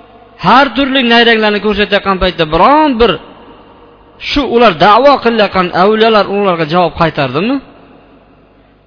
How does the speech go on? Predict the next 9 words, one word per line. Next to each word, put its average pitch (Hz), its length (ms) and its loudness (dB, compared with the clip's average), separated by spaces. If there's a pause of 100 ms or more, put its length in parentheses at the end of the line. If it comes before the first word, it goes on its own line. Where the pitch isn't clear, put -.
(800)
Qaytargan 214 520 0
yo'q. 285 240 0
Alloh 208 300 0
taolo 214 200 0
aytyaptiki, 208 400 -2
bu 214 80 -2
qanday 220 440 0
iloh 294 260 2
bo'ladi? 262 580 0